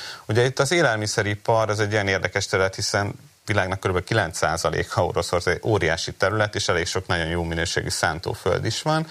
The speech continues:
És ugye itt is azért az van, hogy az élelmiszeriparban próbálták az önellátás felé lépni, ami egyébként, eh, sikerült itt sok dologban előrelépni,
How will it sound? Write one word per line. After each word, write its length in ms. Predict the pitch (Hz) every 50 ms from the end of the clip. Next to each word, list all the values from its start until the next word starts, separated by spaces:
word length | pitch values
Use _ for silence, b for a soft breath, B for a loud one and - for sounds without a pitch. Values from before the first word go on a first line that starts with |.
| B B B B B B B B
És 180 | 127 127 -
ugye 260 | 151 143 151 151 147 -
itt 220 | - 156 147 -
is 140 | 110 104 -
azért 240 | 107 107 110 104 107
az 160 | 110 101 101
van, 100 | - 98
hogy 100 | 101 98
az 100 | 98 101
élelmiszeriparban 880 | 127 117 101 95 98 95 - - 98 101 98 - - 101 95 101 101 101
próbálták 640 | - - 165 180 160 110 90 87 - - 92 -
az 120 | 101 92 -
önellátás 680 | 101 95 95 85 82 85 82 87 95 - 85 - -
felé 260 | - - 90 87 80
lépni, 420 | - - - 107 - - - 269 -
ami 280 | - 185 190 190 185
egyébként, 600 | 185 185 180 185 185 - 190 185 185 180 185 -
eh, 280 | 190 185 180 185 180 180
sikerült 460 | - - - - 104 92 92 92 -
itt 180 | 110 95 - -
sok 320 | - - - 110 95 90
dologban 400 | 87 98 90 90 87 85 87 85
előrelépni, 800 | 87 90 98 104 120 127 135 135 139 143 147 - - 156 156